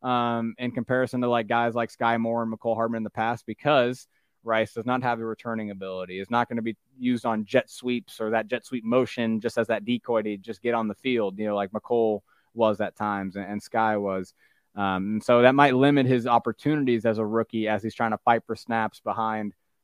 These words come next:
There's already gonna be, you know, uh, the three receivers ahead of him plus Kelce. That said,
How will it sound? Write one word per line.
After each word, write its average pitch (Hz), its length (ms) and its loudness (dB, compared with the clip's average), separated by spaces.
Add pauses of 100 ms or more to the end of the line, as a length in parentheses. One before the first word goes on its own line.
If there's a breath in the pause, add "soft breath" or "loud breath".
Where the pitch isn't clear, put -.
There's 117 160 -4
already 117 340 4
gonna 113 200 0
be, 117 140 -2
you 107 200 -4
know, 87 300 -8
uh, 92 140 -8
the 92 100 -20
three 110 180 -8
receivers 104 300 -8
ahead 107 180 -2
of 101 80 -8
him 101 80 -6
plus - 240 -8
Kelce. 123 480 2 (800 loud breath)
That 180 280 8
said, 131 460 8